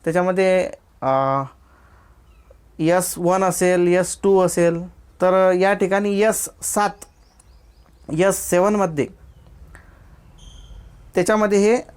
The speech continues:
पगार स्केल येतं. तर ते किती आहे?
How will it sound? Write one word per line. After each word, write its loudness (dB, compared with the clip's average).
पगार 0
स्केल 0
येतं. -4
तर 0
ते 2
किती 0
आहे? -2